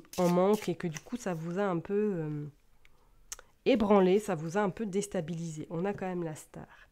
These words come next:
on a quand même l'étoile et on a quand même la lu-, la lune, hein. Euh, bon, et soyez vraiment attentive à vos émotions. So-, écoutez-vous vraiment principalement là, durant ces quinze prochains jours, parce que peut-être que vous allez rencontrer, voilà, ça va pas être forcément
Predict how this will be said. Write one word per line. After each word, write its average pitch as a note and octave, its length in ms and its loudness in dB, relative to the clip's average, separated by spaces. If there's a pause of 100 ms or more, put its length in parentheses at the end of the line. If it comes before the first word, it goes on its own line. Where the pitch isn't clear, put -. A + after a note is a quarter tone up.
(380)
on E3+ 100 -2
a G3+ 100 -2
quand G3+ 120 -6
même E3+ 180 0
l'étoile E3+ 420 -4
et G3+ 40 -2
on E3+ 120 -2
a E3+ 60 -4
quand E3 140 -8
même E3 160 -2
la D#3+ 120 -6
lu-, D3 280 -8
la E3+ 180 -4
lune, E3 240 -2
hein. D3 140 -8 (500)
Euh, E3 600 0 (540)
bon, E3+ 240 -4 (220)
et G3+ 240 2
soyez G#3+ 400 6
vraiment G3+ 260 10
attentive F#3+ 520 10
à F3+ 60 10
vos E3 140 8
émotions. E3+ 540 6
So-, - 280 -10
écoutez-vous G#3 540 0
vraiment F#3 400 2
principalement F3+ 720 0
là, F3+ 100 2
durant E3 200 0
ces - 120 -6
quinze F#3 200 -2
prochains F3 360 0
jours, F#3+ 180 0 (400)
parce - 140 -8
que - 80 -8
peut-être G#3+ 320 2
que G3 100 -4
vous F3 260 -4
allez F#3 140 0
rencontrer, F3+ 640 -2
voilà, - 240 -6
ça F3 140 -6
va D#3 80 -2
pas G3+ 140 2
être G3+ 80 0
forcément F3 360 4